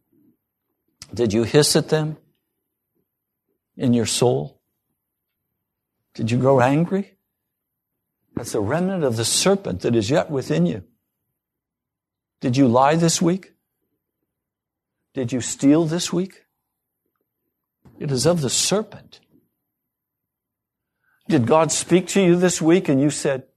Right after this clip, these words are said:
"Not now"? Did you feast on violence? Did you hold accusations in your heart against someone else? All of that is of the serpent nature.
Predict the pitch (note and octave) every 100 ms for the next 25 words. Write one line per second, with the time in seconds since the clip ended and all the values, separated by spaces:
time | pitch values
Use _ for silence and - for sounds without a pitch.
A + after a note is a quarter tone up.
0 | _ _ _ _ - - A2 F#2 F2+ E2+
1 | - _ _ _ _ _ _ _ _ _
2 | _ _ _ _ _ _ _ _ _ _
3 | _ _ D#3 A#2+ D3 - F#3 - E3+ C#3
4 | G#2+ C3+ E3+ G#3+ G3+ - - _ _ _
5 | _ _ _ _ _ _ _ _ _ _
6 | _ _ _ _ _ _ - - D3 D3
7 | D#3+ F3 F#3+ E3+ F3 F#3+ F#3 B2+ D3 E3
8 | G#3+ F3 D3+ C#3 D#3 - D#3+ G3+ C3 C#3
9 | D#3 - D#3+ F3 C#3+ D#3 G#3+ - - _
10 | _ _ _ _ _ - - D#3+ A3 B3+
11 | A#3 A#2+ D#3+ F3 F3+ E3+ E3 D#3+ - G3
12 | A3 G#3 G3 C#3 F#3 G#3 - F#3